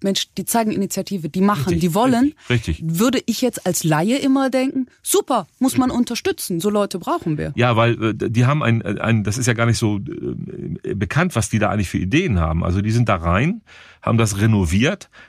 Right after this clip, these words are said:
Speaker 2: haben ein Plenum gemacht unter den Leuten und haben gesagt,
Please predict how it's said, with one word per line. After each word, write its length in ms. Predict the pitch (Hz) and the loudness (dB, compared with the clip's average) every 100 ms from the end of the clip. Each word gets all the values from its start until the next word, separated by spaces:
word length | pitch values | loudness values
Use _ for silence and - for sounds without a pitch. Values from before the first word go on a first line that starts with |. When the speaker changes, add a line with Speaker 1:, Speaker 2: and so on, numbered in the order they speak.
| - | -2
Speaker 2:
haben 240 | 117 117 | 0 0
ein 220 | 104 101 | 0 -2
Plenum 540 | - - 110 131 156 151 | -2 0 2 2 0 0
gemacht 380 | 147 147 - | 0 -2 -2
unter 240 | - 123 113 | -2 -2 0
den 220 | 104 95 | 0 0
Leuten 480 | 92 101 - 147 214 - - - - - | 0 0 -2 -2 -4 -12 -20 -20 -18 -2
und 220 | 135 135 131 | 0 2 2
haben 260 | 131 139 | 2 2
gesagt, 400 | 127 113 117 131 | 2 2 2 0